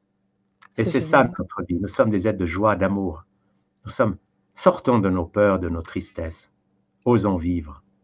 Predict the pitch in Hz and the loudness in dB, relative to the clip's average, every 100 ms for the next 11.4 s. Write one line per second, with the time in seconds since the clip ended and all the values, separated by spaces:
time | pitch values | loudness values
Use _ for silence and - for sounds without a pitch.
0 | _ 107 107 101 87 98 92 - 123 107 | _ 0 2 2 0 0 0 0 2 2
1 | 104 - 95 82 78 80 _ _ - - | 2 -2 -4 -4 -6 -10 _ _ -20 -20
2 | _ - 95 120 117 104 104 90 - - | _ -8 4 6 6 6 4 0 -6 -20
3 | - _ _ _ 190 - - - 123 - | -20 _ _ _ 4 4 2 0 0 -2
4 | - 117 - _ - 95 135 131 117 147 | -4 -4 -6 _ -4 6 8 8 4 0
5 | - 120 - 107 - 95 87 - 82 _ | 0 -2 -4 -16 -8 -8 -8 -12 -16 _
6 | _ - 120 - 120 - - - - - | _ -14 -14 -12 -14 -12 -14 -14 -16 -18
7 | - - - 202 180 180 - 175 - 160 | -20 -20 -2 0 4 4 4 -2 0 -8
8 | - - _ _ 190 196 202 202 226 233 | -8 -20 _ _ 2 4 6 6 4 4
9 | 220 185 185 - - 196 185 - - - | 0 0 -2 -2 -4 -2 -2 -6 -18 -18
10 | - 180 208 220 220 190 185 190 190 185 | -4 0 0 2 4 4 4 2 2 -2
11 | 190 208 226 226 | 2 6 6 4